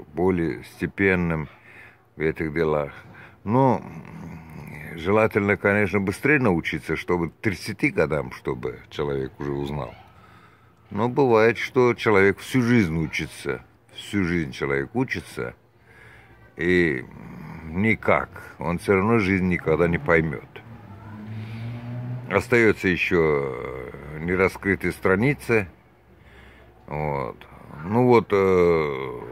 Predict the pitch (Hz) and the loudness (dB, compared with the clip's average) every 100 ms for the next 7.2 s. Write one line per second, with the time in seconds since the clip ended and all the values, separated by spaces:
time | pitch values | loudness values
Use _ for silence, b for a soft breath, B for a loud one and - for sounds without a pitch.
0 | 64 67 64 80 101 117 101 - 85 - | -14 -14 -12 0 4 6 6 2 -2 -2
1 | 90 - 87 - 90 95 95 - 95 - | -4 -2 -6 -2 0 2 2 0 -2 0
2 | 101 101 104 - 82 85 90 92 - 87 | 0 2 2 2 -4 0 0 0 -2 -4
3 | 78 76 78 76 73 76 104 87 85 - | -2 -2 -2 -2 -4 -6 -6 -4 -4 -4
4 | 76 76 67 67 - - B B B B | -4 -4 -4 -10 -12 -18 B B B B
5 | B B B B _ _ 78 - 87 85 | B B B B _ _ -6 0 2 2
6 | 82 92 123 131 98 - 87 90 87 87 | 0 -2 0 0 0 -2 0 2 2 2
7 | 90 | 0